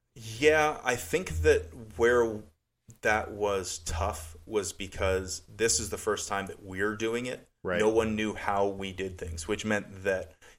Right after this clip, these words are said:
Speaker 1: Abe spent a lot of time trying to address how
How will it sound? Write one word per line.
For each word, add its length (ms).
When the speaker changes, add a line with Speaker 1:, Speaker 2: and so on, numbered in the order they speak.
Speaker 1:
Abe 440
spent 300
a 20
lot 240
of 120
time 320
trying 360
to 140
address 540
how 280